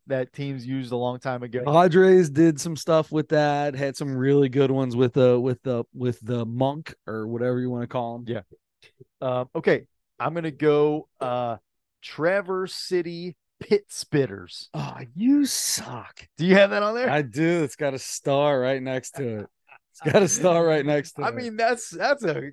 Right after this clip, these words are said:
Speaker 1: cool,
Speaker 2: The
Speaker 1: di-,
Speaker 2: logo
Speaker 1: really
Speaker 2: is so
Speaker 1: different
Speaker 2: cool,
Speaker 1: logo.
Speaker 2: dude. The logo is so cool. Uh, I
Speaker 1: It's
Speaker 2: gotta,
Speaker 1: two,
Speaker 2: I
Speaker 1: it's
Speaker 2: pulled
Speaker 1: two
Speaker 2: it up.
Speaker 1: cherry, cherries, right?
Speaker 2: Yeah.
Speaker 1: It's two cherries linked by the, by the stems,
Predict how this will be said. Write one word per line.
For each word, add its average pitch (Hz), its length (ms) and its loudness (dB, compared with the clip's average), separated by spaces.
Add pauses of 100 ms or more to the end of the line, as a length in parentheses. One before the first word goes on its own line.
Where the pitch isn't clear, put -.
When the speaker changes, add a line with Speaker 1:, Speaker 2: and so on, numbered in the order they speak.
(100)
Speaker 1:
cool, 196 540 2
Speaker 2:
The 160 220 -2
Speaker 1:
di-, 165 40 6
Speaker 2:
logo 165 800 6
Speaker 1:
really 151 100 4
Speaker 2:
is - 320 -4
so 170 160 2
Speaker 1:
different 151 240 2
Speaker 2:
cool, 143 300 -2
Speaker 1:
logo. 123 120 -4
Speaker 2:
dude. 127 280 -2
The 131 120 -4
logo 160 380 0
is 139 140 -4
so 143 340 -2
cool. 131 400 -4 (400)
Uh, 120 60 -6
I 120 140 0
Speaker 1:
It's 120 40 0
Speaker 2:
gotta, 120 340 -2
Speaker 1:
two, 123 60 -2
Speaker 2:
I 127 120 -2
Speaker 1:
it's 120 160 -6
Speaker 2:
pulled 117 200 -4 (100)
Speaker 1:
two 110 60 -8
Speaker 2:
it 107 80 -4
up. 98 60 -10
Speaker 1:
cherry, 196 440 -2
cherries, 131 460 -4
right? 131 260 -4 (100)
Speaker 2:
Yeah. 113 280 -2
Speaker 1:
It's - 160 -14
two 196 220 -8
cherries 185 580 -2
linked 147 400 -8 (140)
by 156 200 0
the, 151 380 0
by 147 160 -4
the 156 80 -8
stems, 139 680 -6